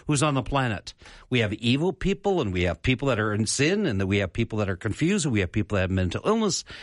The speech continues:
And so we have to understand, we may not even figure this out,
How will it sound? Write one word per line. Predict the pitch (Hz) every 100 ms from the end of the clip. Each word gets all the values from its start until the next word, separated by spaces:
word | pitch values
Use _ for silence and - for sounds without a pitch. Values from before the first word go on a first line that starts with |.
| - - - - - -
And | 143
so | 135 180
we | 151 180
have | 156 180
to | - -
understand, | 139 123 - 151 135 98 85 - _ -
we | 151 226
may | 233 208
not | 175 165
even | 156 139 123
figure | - 160 139
this | 98 90 -
out, | 104 160 - -